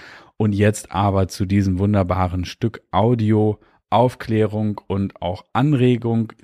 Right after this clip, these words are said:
zu den einzelnen Fragen fangen wir an, nämlich zum Thema epidemiologische Lage zu den Masern. Alex, wo stehen wir?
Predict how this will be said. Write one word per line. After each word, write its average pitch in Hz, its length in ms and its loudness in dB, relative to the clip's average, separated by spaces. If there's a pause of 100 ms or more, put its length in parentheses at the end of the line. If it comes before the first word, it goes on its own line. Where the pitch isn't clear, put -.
zu - 180 0
den 139 160 2
einzelnen 101 500 0
Fragen 110 500 -2
fangen 110 340 -2
wir 104 180 -4
an, 110 280 -2 (320)
nämlich 117 280 2
zum 117 160 -4
Thema 113 380 2
epidemiologische 113 1040 0
Lage 117 540 0 (600)
zu - 220 -4
den 139 220 4
Masern. 113 680 2
Alex, 113 580 -2
wo 107 160 2
stehen 90 340 -2
wir? 80 160 -6